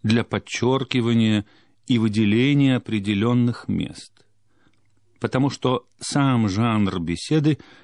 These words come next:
этого требует. Но писатель не должен использовать курсив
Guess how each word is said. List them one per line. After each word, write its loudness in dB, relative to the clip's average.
этого 0
требует. -10
Но 2
писатель -6
не 2
должен 2
использовать -2
курсив -6